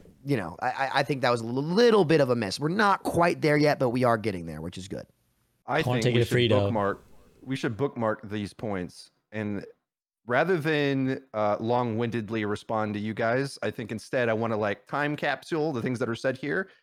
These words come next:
Speaker 2: and then bring it up again maybe when the actual release of Overwatch two is, because I, I d-, I agree with a lot of your guys'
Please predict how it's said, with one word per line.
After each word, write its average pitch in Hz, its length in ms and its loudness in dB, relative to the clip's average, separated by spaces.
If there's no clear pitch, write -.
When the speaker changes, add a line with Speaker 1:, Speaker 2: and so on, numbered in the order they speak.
Speaker 2:
and 120 120 -4
then 120 120 0
bring 131 260 0
it 131 80 2
up 131 160 2
again 117 420 0
maybe 98 500 -2
when 123 160 -2
the 127 80 0
actual 180 420 2
release 208 380 0
of 165 60 2
Overwatch 170 420 2
two 156 220 -2
is, - 200 -6
because 127 280 -4
I, 156 220 0
I 156 100 -2
d-, - 120 -4
I 151 60 0
agree 170 240 0
with 302 100 0
a 233 60 4
lot 202 180 6
of 220 60 0
your 196 120 2
guys' 180 480 2